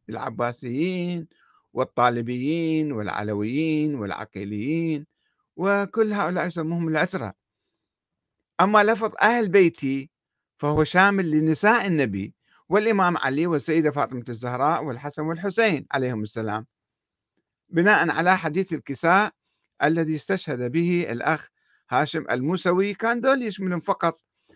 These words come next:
ما يشمل ذريتهم بعد، والذرية ذرية الحسن، ذرية الحسين،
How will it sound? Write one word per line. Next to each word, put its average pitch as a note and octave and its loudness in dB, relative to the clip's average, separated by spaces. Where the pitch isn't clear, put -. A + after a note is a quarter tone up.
ما D3 2
يشمل A#3 0
ذريتهم F3+ 4
بعد، B2+ 2
والذرية D#3+ 2
ذرية D#3 -2
الحسن، F#3 -8
ذرية A#2 -8
الحسين، F3+ -4